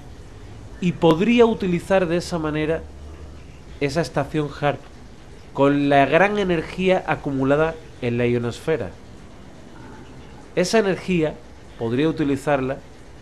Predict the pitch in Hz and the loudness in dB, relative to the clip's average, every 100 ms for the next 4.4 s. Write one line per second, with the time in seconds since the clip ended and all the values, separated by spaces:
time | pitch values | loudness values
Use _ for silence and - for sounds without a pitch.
0 | - - 139 131 147 160 208 220 220 202 | -6 2 4 4 4 4 4 4 2 0
1 | 196 175 165 - 180 180 160 175 175 165 | 2 2 0 -2 0 0 0 0 0 -2
2 | 156 151 143 170 - - - - - - | -2 -4 -6 -8 -10 -18 -20 -20 -18 -20
3 | - - 131 127 127 127 120 160 165 151 | -20 -2 2 4 2 0 0 0 2 0
4 | 135 127 139 | 2 0 -2